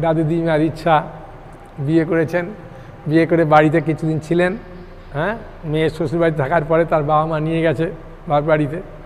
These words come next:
তখন কাকুটিয়াতে আছে। আর কোনো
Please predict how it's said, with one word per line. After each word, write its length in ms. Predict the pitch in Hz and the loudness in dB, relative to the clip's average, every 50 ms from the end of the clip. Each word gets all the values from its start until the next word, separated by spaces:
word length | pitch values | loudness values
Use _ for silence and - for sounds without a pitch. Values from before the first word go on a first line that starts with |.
| - - - - - - - | -18 -18 -18 -18 -18 -12 -6
তখন 140 | - 170 156 | -4 -4 0
কাকুটিয়াতে 640 | 135 - 160 147 - 175 151 143 185 175 160 - 175 | 2 4 4 4 4 0 0 2 2 2 4 4 4
আছে। 260 | 165 156 139 131 165 208 220 - - - - - - - - - - - - - - - - - - - - - - | 4 4 2 2 -2 -4 -6 -8 -14 -18 -20 -20 -20 -20 -20 -20 -20 -20 -20 -20 -20 -20 -20 -20 -20 -20 -16 -4 0
আর 180 | 147 160 165 | 2 2 2
কোনো 280 | 156 - 165 170 175 156 | 2 0 0 0 2 0